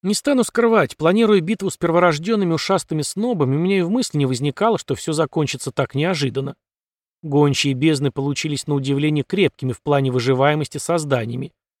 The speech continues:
с весьма неплохими боевыми навыками, буйным нравом и неиссякаемым желанием убивать любого живого, имевшего несчастье попасться им на пути.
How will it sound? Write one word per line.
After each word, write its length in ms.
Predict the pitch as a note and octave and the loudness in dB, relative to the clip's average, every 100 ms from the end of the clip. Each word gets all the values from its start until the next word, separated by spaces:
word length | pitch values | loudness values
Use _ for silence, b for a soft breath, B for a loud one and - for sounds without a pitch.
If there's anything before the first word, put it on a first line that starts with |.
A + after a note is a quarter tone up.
| _ _ | _ _
с 100 | - | -6
весьма 260 | F#3+ - C#4 | -4 0 0
неплохими 520 | B3 F#3 F#3+ - A3+ | 0 0 -2 0 -2
боевыми 420 | E3+ F3+ G3 G#3 | 4 4 4 2
навыками, 540 | E3+ D3 C#3 C3+ C#3 B2+ | 4 4 2 0 -4 -4
буйным 380 | C3+ D3 C#3 | 0 0 2
нравом 420 | C3+ D#3+ A#3+ A#3 A3 | 0 2 4 2 0
и 100 | D#3 | -4
неиссякаемым 800 | D3+ D3 - D3+ - D#3 C#3 C3 | -2 -2 -4 -8 -2 2 2 2
желанием 440 | A#2+ C3+ G3+ A3 | 2 2 2 2
убивать 380 | D#3+ B2+ C3+ D#3+ | 2 2 2 2
любого 340 | D3+ D3 D#3+ D3 | -2 0 0 0
живого, 480 | D#3+ G#3+ B3+ C3 - _ _ | 0 2 2 0 -4 _ _
имевшего 420 | C#3 E3+ C4+ - E3+ | -4 0 0 0 0
несчастье 540 | C#3 - D#3 F3+ F3+ | 0 0 0 0 -2
попасться 580 | - C#3 - C3+ - C#3+ | -2 -2 0 -2 0 -2
им 120 | C3+ | 0
на 80 | C3 | -2
пути. 420 | - - - - | -4 -6 -6 -10